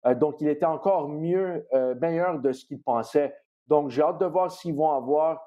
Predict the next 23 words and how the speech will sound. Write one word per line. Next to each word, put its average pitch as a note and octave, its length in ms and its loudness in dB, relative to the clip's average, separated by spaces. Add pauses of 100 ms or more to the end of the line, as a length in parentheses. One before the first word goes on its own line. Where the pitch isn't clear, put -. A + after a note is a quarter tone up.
(280)
euh, A2+ 180 4
la, A2+ 240 0
la A2 140 0
push, - 540 -4 (260)
euh, A#2+ 260 4
dans, C3+ 360 -2
dans B2+ 140 0
le C3 80 -6
milieu, C#3 520 0
euh, C3 140 0
de A#2+ 140 -2
cette B2 240 -4
ligne C#3+ 240 -2
défensive. C3+ 760 -4 (100)
Et, B2+ 300 -2 (320)
euh, A2+ 160 4
pour C#3 220 0
ce - 80 -18
qui F3 120 0
est E3 40 0
de D3 100 0
Nick C#3+ 260 -2
Usher D#3 440 0